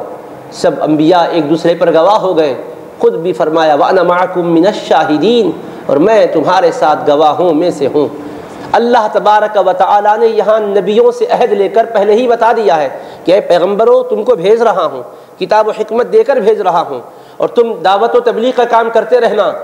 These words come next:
लेकिन याद रखना, अगर अजमत वाले मेरे हबीब तुम्हारे बीच जलवगर हो जाएं, तो अब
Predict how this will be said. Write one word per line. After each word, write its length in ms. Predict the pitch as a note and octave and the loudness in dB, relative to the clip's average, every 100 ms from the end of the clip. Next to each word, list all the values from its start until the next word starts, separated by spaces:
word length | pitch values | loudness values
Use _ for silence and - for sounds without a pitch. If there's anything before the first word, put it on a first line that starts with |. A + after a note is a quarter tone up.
| - - - | -14 -18 -6
लेकिन 320 | E3 G#3 A3 | 0 0 2
याद 260 | A3 A#3 B3+ | 2 2 0
रखना, 520 | B3 A3+ A3 D#3 - - - - | -2 0 0 0 -8 -14 -18 -6
अगर 200 | E3 G3 | 0 2
अजमत 400 | F#3 G#3+ A3+ C4+ | 2 0 0 0
वाले 280 | A#3+ A3+ A3+ | 2 2 2
मेरे 200 | A3 G#3+ G3 | 2 0 0
हबीब 220 | F#3+ A#3 | -2 -4
तुम्हारे 320 | G#3+ G#3 G#3+ G#3 | -2 0 0 0
बीच 240 | G#3+ C#4+ | 0 -2
जलवगर 420 | F#3 A3+ B3 C4 | 0 0 0 2
हो 160 | A#3+ G#3 | 2 2
जाएं, 420 | G3+ G#3 B3 C#4+ D#4+ - - - | 2 2 2 2 -2 -10 -16 -4
तो 80 | A3+ A3+ - | 0 0 0
अब 240 | C#4 G#3+ | -2 -4